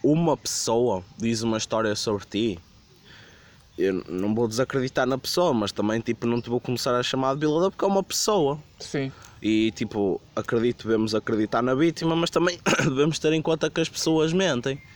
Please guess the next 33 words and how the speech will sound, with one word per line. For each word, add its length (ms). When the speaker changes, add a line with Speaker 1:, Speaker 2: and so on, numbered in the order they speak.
Speaker 2:
Sim. 180
Speaker 1:
Então, 240
quando 240
há 100
dinheiro, 720
quando 200
há 120
dinheiro 280
em 160
jogo, 600
as 140
mentiras, 680
tipo, 180
as 100
pessoas 280
perdem 300
um 60
bocado 260
dos 120
escrúpulos. 680
Agora, 420
tipo, 180
cenas 300
tipo 160
o 20
Bill 260
Cosby, 460
quando 180
vem, 160
tipo, 300
trinta, 480
quarenta 420
gajas 560